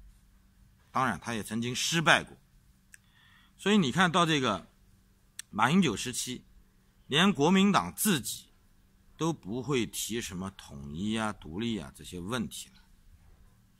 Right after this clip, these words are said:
他在设置一道一道的防线，用语言去组织一个泥巴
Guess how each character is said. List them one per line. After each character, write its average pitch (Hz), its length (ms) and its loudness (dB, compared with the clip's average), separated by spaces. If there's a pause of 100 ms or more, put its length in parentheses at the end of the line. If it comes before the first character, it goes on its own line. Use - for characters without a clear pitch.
(540)
他 - 140 0
在 202 160 4
设 202 340 4
置 117 300 -4
一 123 260 -2
道 165 280 6
一 101 180 -4
道 117 160 0
的 78 140 -8
防 76 320 -14
线， 101 280 -8 (600)
用 185 280 4
语 92 300 -4
言 90 340 -6 (1000)
去 180 240 0
组 101 300 -6
织 131 280 -4
一 117 180 -4
个 117 260 -8 (360)
泥 85 320 -8
巴 110 240 -4